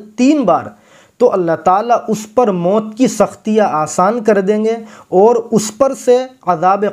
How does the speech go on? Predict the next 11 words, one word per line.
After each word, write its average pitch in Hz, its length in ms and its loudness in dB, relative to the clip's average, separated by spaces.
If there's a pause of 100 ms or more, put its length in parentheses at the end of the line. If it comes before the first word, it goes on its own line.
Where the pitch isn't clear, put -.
कब्र 220 200 0 (100)
उठा 196 340 0
लिया 269 260 -4
जाएगा। 151 500 -2 (100)
नीज़ 190 460 2 (420)
अल्लाह 156 220 0
ताला 196 380 2
उसको 214 420 0 (440)
नूर 185 520 2
के 175 180 0 (540)
चार 196 380 2